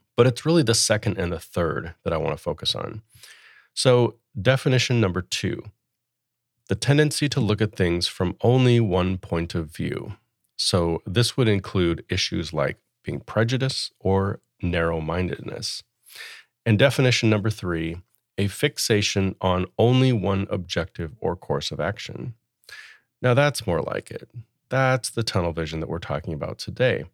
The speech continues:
It's when we start to look at things through only one lens, when we become hyper-focused on something at the expense of everything else around us. Kind of like being lost in a good book, right? So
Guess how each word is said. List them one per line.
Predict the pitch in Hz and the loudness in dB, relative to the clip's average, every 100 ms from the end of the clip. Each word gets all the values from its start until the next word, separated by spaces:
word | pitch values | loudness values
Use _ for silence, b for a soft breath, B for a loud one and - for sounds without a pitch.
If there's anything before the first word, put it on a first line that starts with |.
| B B B B B | B B B B B
It's | 117 127 | -2 2
when | 131 | 4
we | 147 | 4
start | 139 - 113 95 | 0 2 0 2
to | 113 | 0
look | 92 92 | 0 -2
at | 98 | -4
things | - 80 82 - | -4 -4 -2 -6
through | - 80 - - | -6 -8 -8 -2
only | 107 120 120 117 | 2 4 4 2
one | 95 90 87 | 2 0 0
lens, | 80 76 - - - - _ _ | -2 -2 -4 -6 -6 -6 _ _
when | - 98 | -2 0
we | 98 | 2
become | 95 95 95 87 | 0 -2 -2 -2
hyper-focused | 85 - 123 123 113 110 104 107 82 | -4 -4 -2 -2 0 0 0 -4 -4
on | 80 | -4
something | - 76 - 80 - | -4 -6 -8 -10 -8
at | 90 | -6
the | 90 | -6
expense | 85 - - 113 113 | -4 -6 0 0 0
of | 90 87 85 - _ _ _ - | -2 -4 -6 -14 _ _ _ 0
everything | 120 113 95 80 76 | 2 2 0 -4 -4
else | 65 - - - | -4 -4 -6 -6
around | - 78 64 55 | -6 -4 -4 -6
us. | - - - _ _ B B B B B B _ | -8 -10 -12 _ _ B B B B B B _
Kind | - 147 | -2 2
of | 165 | 4
like | 123 110 110 | 4 2 2
being | 98 95 78 | 2 4 2
lost | 78 78 - 92 | 0 -2 -4 -6
in | 85 | -6
a | |
good | - 69 85 - | -6 -10 -10 -4
book, | 170 - - - _ _ - | -4 -4 -12 -20 _ _ -4
right? | 76 101 - _ _ _ _ B B B B | -2 -2 -4 _ _ _ _ B B B B
So | - - 135 131 | -8 0 2 2